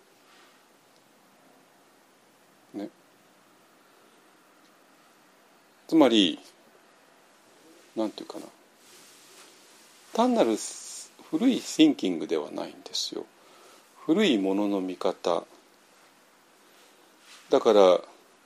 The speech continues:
えっと、ものの見方をすることで世界っていうのは作られるでしょ？そこら辺わかりますかね？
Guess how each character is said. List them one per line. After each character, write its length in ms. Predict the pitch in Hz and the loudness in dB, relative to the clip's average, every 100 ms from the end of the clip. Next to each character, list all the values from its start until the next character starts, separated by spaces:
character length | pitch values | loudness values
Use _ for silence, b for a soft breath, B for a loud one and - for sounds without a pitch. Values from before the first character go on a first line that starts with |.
| _ b b b b _ - | _ b b b b _ -2
え 140 | 107 | -2
っ 40 | 101 | -2
と、 520 | - 104 98 98 - - - - | -2 2 4 4 0 -8 -14 -4
も 240 | 120 127 | 2 4
の 140 | 147 | 4
の 160 | 160 160 | 6 4
見 200 | 151 147 | 4 2
方 460 | 147 151 - 151 139 | 2 2 4 6 6
を 180 | 110 104 - - _ _ - | 6 0 -6 -20 _ _ -8
す 220 | - 123 | -4 -2
る 140 | 127 | -2
こ 160 | - 131 | 0 0
と 180 | 117 107 | 2 6
で 220 | 110 104 | 8 6
世 200 | - 127 | 4 2
界 200 | - 101 | 4 2
っ 40 | |
て 120 | - | 2
い 40 | 85 | -6
う 40 | |
の 60 | 80 | -8
は 80 | 73 | -10
作 220 | - - | -6 0
ら 120 | 101 | 2
れ 120 | 92 85 | 2 -2
る 80 | - | -8
で 100 | 82 | -10
し 120 | - | -4
ょ？ 160 | 135 - _ B B B _ - | -4 -4 _ B B B _ -20
そ 100 | - | -6
こ 120 | 117 | -4
ら 60 | |
辺 160 | 107 95 | -2 -4
わ 60 | 82 | -4
か 120 | 92 | -4
り 60 | |
ま 120 | 90 87 | -4 -6
す 100 | - | -8
か 100 | 78 | -10
ね？ 140 | - | -12